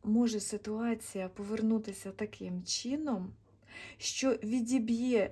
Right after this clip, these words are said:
в нього всяку бажання, всяке прагнення війни.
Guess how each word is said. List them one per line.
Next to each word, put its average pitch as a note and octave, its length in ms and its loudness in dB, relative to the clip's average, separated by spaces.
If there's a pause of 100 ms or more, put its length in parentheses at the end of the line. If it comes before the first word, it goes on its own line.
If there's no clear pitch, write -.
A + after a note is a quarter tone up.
в G#3 120 -4
нього G#3+ 440 6
всяку B3+ 680 -2 (840)
бажання, G#3 920 2 (1800)
всяке C4+ 320 6
прагнення G#3+ 1000 4 (960)
війни. A3 580 12